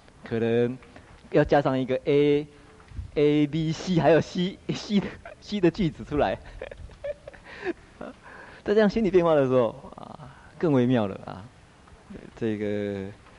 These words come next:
可以创造出更，更多的心灵的形，啊，心灵的形的变化更大。啊，好，今天下头，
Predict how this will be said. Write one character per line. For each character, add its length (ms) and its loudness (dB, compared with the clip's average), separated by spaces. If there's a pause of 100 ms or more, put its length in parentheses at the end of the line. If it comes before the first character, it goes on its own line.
(260)
可 140 -2
以 240 2
创 220 0
造 180 2
出 260 -4
更， 100 -10 (120)
更 180 2
多 140 0
的 120 -2
心 380 0
灵 140 2
的 100 -2
形， 220 -12 (560)
啊， 120 -18
心 200 2
灵 80 6
的 100 6
形 100 -2
的 60 2
变 160 2
化 100 2
更 160 0
大。 120 0 (600)
啊， 60 -20 (640)
好， 200 -6
今 120 -2
天 80 0
下 120 -6
头， 80 -4